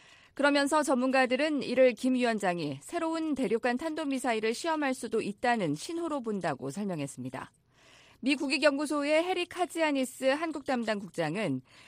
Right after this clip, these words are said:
이 신문에 북한은 가장 원하는 두 가지 양보, 즉 제재 완화와 체제 안전 보장을 얻기 위해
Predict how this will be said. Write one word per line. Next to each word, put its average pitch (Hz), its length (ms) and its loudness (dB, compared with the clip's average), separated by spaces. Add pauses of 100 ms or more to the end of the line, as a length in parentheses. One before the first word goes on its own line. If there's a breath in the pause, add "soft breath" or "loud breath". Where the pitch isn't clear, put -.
(100)
이 262 120 -2
신문에 262 600 2
북한은 285 460 0
가장 269 440 0
원하는 208 420 2
두 214 160 -8
가지 247 320 2
양보, 165 420 -2 (300 soft breath)
즉 - 220 -2
제재 233 340 6
완화와 196 600 4
체제 339 360 -2
안전 254 400 4
보장을 233 340 2
얻기 165 380 0
위해 160 320 -4